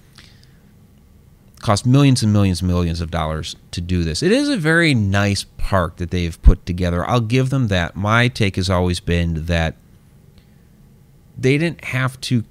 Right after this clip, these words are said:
boot all the people out if they wanted to build a park around them. Just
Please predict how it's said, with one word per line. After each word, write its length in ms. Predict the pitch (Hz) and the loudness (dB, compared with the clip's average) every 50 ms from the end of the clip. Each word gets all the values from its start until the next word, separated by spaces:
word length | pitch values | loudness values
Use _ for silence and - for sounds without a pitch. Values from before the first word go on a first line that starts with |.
| - - - - | -16 -12 -4 0
boot 180 | 120 123 - - | 2 2 2 0
all 160 | - 101 104 | 0 0 0
the 80 | 92 92 | 0 -2
people 400 | - - 101 90 - 80 76 - - - - - 123 | -4 -4 -6 -6 -6 -8 -10 -10 -12 -16 -10 -4 0
out 340 | 123 110 98 107 117 - - - | 0 2 2 0 -2 -6 -8 -8
if 80 | 101 92 | -6 0
they 80 | 101 | 0
wanted 240 | 92 92 92 92 90 | 2 2 2 0 0
to 60 | 87 | -2
build 260 | 87 - 90 82 78 | -2 -2 -4 -4 -4
a 40 | - | -4
park 360 | - - - 160 196 202 - | 2 4 4 4 4 2 0
around 340 | 156 131 110 101 90 92 92 | -2 0 0 2 2 2 0
them. 220 | 90 90 90 90 85 _ - | 0 0 -2 -2 -4 _ -8
Just 280 | - 123 123 - - | -4 -4 -4 -4 -6